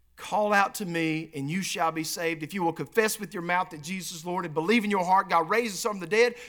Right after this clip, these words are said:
you shall be saved."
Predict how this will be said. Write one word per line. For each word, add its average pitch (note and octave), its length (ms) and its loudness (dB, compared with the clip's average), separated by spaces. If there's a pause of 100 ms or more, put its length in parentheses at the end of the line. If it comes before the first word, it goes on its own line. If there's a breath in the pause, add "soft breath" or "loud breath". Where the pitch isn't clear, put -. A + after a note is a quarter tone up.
you C#4+ 340 4
shall C#4+ 600 6
be D4 260 0
saved." - 840 -10